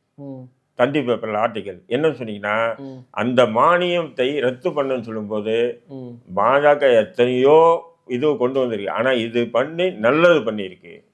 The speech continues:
Speaker 2: ஏன்னு சொன்னா மானியம் என்பது என்னன்னு சொன்னீங்கன்னா,
Speaker 1: ம்.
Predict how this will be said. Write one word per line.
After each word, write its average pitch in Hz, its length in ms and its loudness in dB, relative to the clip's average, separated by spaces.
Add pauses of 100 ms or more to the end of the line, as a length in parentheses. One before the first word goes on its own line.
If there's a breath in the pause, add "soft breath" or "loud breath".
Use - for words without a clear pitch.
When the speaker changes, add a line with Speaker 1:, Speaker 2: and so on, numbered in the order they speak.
(120)
Speaker 2:
ஏன்னு 127 160 0
சொன்னா 123 400 -4
மானியம் 165 360 2
என்பது 113 380 -6
என்னன்னு 117 340 -8
சொன்னீங்கன்னா, 87 640 -8
Speaker 1:
ம். 135 220 -16